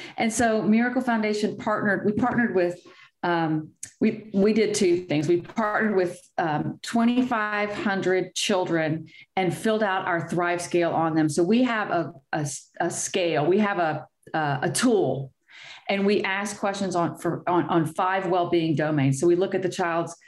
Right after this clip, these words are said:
surroundings, who's with them, who do they live with,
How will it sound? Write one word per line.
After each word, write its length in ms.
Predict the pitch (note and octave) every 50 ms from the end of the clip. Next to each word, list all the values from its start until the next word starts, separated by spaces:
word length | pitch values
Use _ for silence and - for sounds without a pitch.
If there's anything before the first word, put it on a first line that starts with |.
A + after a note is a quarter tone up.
| - _ _
surroundings, 560 | - - G#3 G#3 G3+ G3 F#3+ F3+ F3 E3+ E3+
who's 240 | - C4+ C#4 A3+ G#3+
with 220 | G#3+ G3+ - -
them, 280 | D#3+ C3+ A2 - - - -
who 100 | B3+ C4
do 60 | B3
they 140 | B3 A3+ G3+
live 260 | G#3 A3+ A#3+ A#3 G#3
with, 400 | A3 A#3 A#3 A3+ A3+ A3 A3 A3